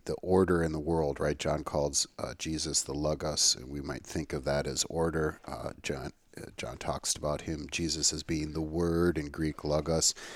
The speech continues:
We, we talked about that a little bit when we, when we talked about the nativity of Christ. But my, my sanctification, my life after being justified, who I am, is also in Christ, right? It is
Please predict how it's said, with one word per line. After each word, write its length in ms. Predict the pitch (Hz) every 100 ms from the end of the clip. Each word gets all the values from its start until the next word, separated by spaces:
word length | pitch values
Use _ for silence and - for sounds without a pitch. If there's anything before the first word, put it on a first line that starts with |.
| - -
We, 140 | 85 -
we 140 | 82
talked 300 | - 82 76
about 220 | - 76 -
that 120 | 76
a 60 | 76
little 200 | 80 76
bit 200 | 73 -
when 140 | 73
we, 180 | 76 76 -
when 260 | - 78 73
we 120 | 73
talked 300 | - 71 -
about 240 | 76 73 - - _ _ - _ - -
the 120 | 98 90
nativity 500 | 160 - 101 90 80
of 160 | -
Christ. 360 | - 73 71 - - - - - - -
But 180 | 104 -
my, 260 | 107 92 - - -
my 380 | 98 90 85 85 - - _
sanctification, 1300 | - - 117 117 104 95 - - 117 113 - 87 82 - _ _ _ _ _ _ _
my 160 | 92 90
life 640 | 87 87 101 101 - - _ _
after 340 | 95 95 - 87
being 300 | 85 80 78
justified, 800 | 85 82 - 78 - 67 58 -
who 220 | - 110 92
I 180 | 85
am, 420 | 82 82 73 - - - - - _
is 200 | 101 92
also 440 | 107 131 - 80 -
in 260 | 85 71
Christ, 540 | - - - - - -
right? 300 | 78 85 -
It 180 | 87 82
is 380 | 82 78 73